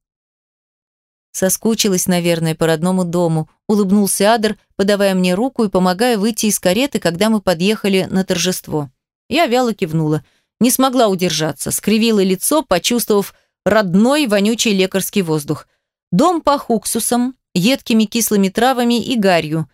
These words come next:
Надеюсь, сестры не заставят меня, как прежде, возиться с их детьми и отмывать дочисто грязные склянки.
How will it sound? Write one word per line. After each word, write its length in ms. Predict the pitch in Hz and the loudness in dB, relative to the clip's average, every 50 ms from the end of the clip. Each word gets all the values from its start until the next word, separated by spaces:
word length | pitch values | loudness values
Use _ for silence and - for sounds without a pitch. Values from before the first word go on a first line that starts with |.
| _ _ _ _ _ - | _ _ _ _ _ -4
Надеюсь, 420 | - 196 202 190 208 220 214 202 - | -2 0 0 2 2 2 2 2 0
сестры 400 | - - 240 240 - - 208 214 | 0 0 0 0 0 -2 0 0
не 140 | 208 208 208 | 2 2 2
заставят 560 | 208 208 214 - - 311 339 269 233 - - | 0 0 0 0 0 0 0 0 -2 -2 0
меня, 240 | 185 185 185 175 170 | 0 0 0 0 0
как 180 | 185 196 - | -2 -2 -2
прежде, 380 | - 208 202 185 180 165 180 175 | -2 0 0 0 0 0 0 0
возиться 380 | 185 185 175 190 185 - - | 0 0 0 -2 -4 -4 -4
с 100 | - - | -4 -2
их 80 | 202 170 | -2 0
детьми 440 | 170 202 190 - 220 247 269 240 - _ _ - | 0 0 0 2 0 0 0 0 -4 _ _ -2
и 80 | 208 | 0
отмывать 480 | 202 196 - 196 196 202 220 214 196 175 | 0 2 2 2 2 2 2 2 0 0
дочисто 400 | 190 202 202 - 185 - - 190 | -2 -2 -2 -2 -4 -4 -4 -2
грязные 460 | 165 185 185 180 180 165 180 185 185 | 0 0 0 0 0 0 0 -2 -2
склянки. 600 | - - - 202 175 160 147 147 - - 156 | -2 -2 0 0 0 0 -2 -4 -6 -8 -8